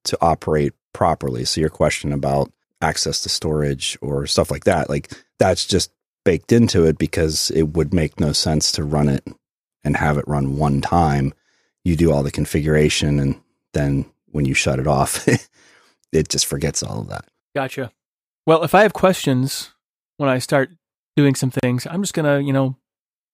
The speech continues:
Speaker 2: bother you.
Speaker 1: Bother away.
Speaker 2: <laughs>
Speaker 1: At, a-,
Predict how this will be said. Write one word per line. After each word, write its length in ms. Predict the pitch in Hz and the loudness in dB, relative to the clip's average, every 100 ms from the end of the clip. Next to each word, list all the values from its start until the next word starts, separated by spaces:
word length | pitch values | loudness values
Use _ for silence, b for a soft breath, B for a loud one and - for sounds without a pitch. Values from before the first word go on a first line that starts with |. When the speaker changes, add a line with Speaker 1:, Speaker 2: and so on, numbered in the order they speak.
| _ | _
Speaker 2:
bother 200 | 120 151 | -4 -2
you. 180 | 135 113 - _ _ _ _ | -2 -6 -12 _ _ _ _
Speaker 1:
Bother 300 | - 95 123 | -4 0 4
away. 320 | 135 135 175 - _ | 6 4 2 -4 _
Speaker 2:
<laughs> 120 | - 175 _ 190 - | -4 -4 _ -10 -2
Speaker 1:
At, 240 | 196 107 127 | 0 2 2
a-, 180 | 135 | 2